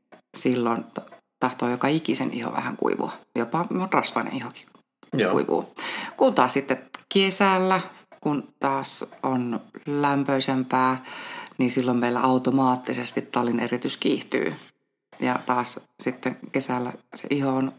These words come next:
Speaker 1: rasvaisempi.
Speaker 2: Joo.
Speaker 1: Ja jopa kuiva iho silläkin voi jopa kiiltää silloin iho.
Speaker 2: Kyllä.
Speaker 1: Mm.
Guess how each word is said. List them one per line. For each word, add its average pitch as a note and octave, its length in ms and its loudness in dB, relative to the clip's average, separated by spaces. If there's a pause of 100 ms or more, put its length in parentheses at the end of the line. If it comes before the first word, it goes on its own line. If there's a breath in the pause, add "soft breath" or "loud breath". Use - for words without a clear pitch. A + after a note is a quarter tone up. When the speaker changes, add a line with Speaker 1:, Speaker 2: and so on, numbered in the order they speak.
(120)
Speaker 1:
rasvaisempi. - 600 -4 (280)
Speaker 2:
Joo. F#2 280 2 (300)
Speaker 1:
Ja A#2 60 2
jopa B2 340 2 (340)
kuiva A3 240 4
iho - 180 -4
silläkin - 360 -2
voi - 180 2
jopa - 220 -2 (400)
kiiltää G#2+ 400 0
silloin - 420 -4
iho. C#3 140 -6 (500)
Speaker 2:
Kyllä. G#2+ 260 0 (160)
Speaker 1:
Mm. B2+ 240 -2